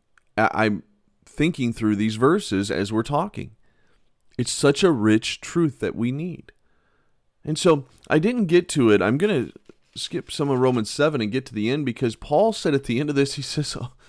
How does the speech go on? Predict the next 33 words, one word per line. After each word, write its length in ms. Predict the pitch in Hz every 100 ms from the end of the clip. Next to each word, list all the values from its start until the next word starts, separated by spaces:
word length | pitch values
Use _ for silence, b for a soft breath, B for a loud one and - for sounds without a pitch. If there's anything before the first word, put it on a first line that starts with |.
| b b b b
he 60 | 139
said, 180 | - 143
"O 140 | 180
wretched 480 | 165 160 160 147 117
man 300 | 120 139 147
that 120 | 123
I 80 | 110
am, 360 | 117 135 135
who 520 | 127 185 214 220 202 160
shall 540 | - 127 151 170 160
deliver 640 | 123 127 117 131 170 160
me 180 | 156 131
from 360 | 117 120 123 117
this, 300 | 113 113 110
the 220 | - 101 104
body 640 | - 135 156 185 170 131
of 220 | 95 92
this 280 | 120 139 -
death? 540 | 92 - 139 190 196 -
I'm 160 | 113
so 520 | 117 - 147 170 170
tired 520 | 131 - 147 175 185 156
of 140 | 110
this 160 | 117 110
battle." 680 | - 127 170 190 180 127 - b b b b b b b
He 80 | -
said, 140 | 127 127
"I 80 |
thank 300 | 123 175 208
God 320 | 196 120 110 113
through 140 | 110
Jesus 420 | 101 98 101 127
Christ 420 | - - 107 104